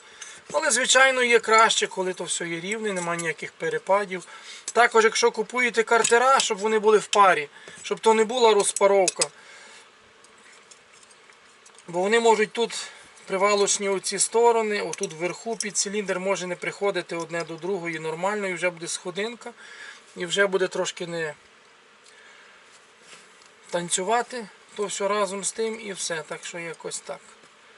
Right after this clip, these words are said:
Так що якось отакі ось справи, друзі. Сьогодні ми не співали, але зато, я думаю, щось було трошки цікаве і корисне для вас. Так що все,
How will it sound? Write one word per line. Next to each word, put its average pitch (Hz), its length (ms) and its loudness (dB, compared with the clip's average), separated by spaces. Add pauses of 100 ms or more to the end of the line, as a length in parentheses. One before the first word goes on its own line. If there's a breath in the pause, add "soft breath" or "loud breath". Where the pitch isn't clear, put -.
(320 loud breath)
Так - 180 -14
що 247 180 -4
якось 214 300 -2
отакі 208 260 -8
ось 214 140 0
справи, 165 480 0
друзі. 170 320 -6 (340)
Сьогодні 202 320 -2
ми 180 120 -2
не 165 100 -6
співали, 226 520 -4 (880 loud breath)
але 180 200 -4
зато, 175 260 -4
я 196 80 0
думаю, 190 280 -6
щось 190 180 -6
було 185 260 -6
трошки 190 320 -6
цікаве 190 440 0
і 175 40 -2
корисне 165 520 -6
для 151 140 -10
вас. 147 240 -8
Так - 180 -16
що 180 100 -12
все, 208 200 -10